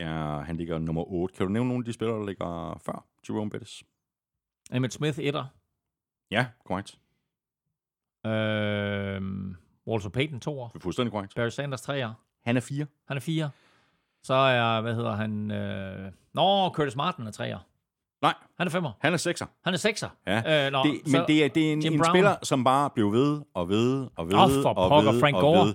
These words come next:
Speaker 1: Præcis, han er
Speaker 2: Ja.
Speaker 1: nummer tre, ja.
Speaker 2: Okay, nå,
Speaker 1: Ja.
Speaker 2: ja.
Speaker 1: Så Emmitt Smith, Walter Payton, Frank Gore, Barry Sanders.
Speaker 2: Curtis Martin.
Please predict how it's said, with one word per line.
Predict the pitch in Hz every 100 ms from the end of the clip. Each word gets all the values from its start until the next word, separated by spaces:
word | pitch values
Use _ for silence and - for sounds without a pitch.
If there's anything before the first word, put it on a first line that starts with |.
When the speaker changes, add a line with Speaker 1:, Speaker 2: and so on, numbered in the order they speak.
| - -
Speaker 1:
Præcis, | 98 123 104
han | 123
er | 135
Speaker 2:
Ja. |
Speaker 1:
nummer | 139 -
tre, | 120
ja. | 104 90
Speaker 2:
Okay, | 117 - 101 92
nå, | 117
Speaker 1:
Ja. | 104 -
Speaker 2:
ja. | - 139 - - - - - - - -
Speaker 1:
Så | 135
Emmitt | 151 151
Smith, | 170 196 202 - -
Walter | 151 131
Payton, | 160 180 160
Frank | - 143 123
Gore, | 151 160 165 131 _ _ _ _ _ 139
Barry | 135
Sanders. | - 143 147 135 - - -
Speaker 2:
Curtis | 147 131
Martin. | 139 156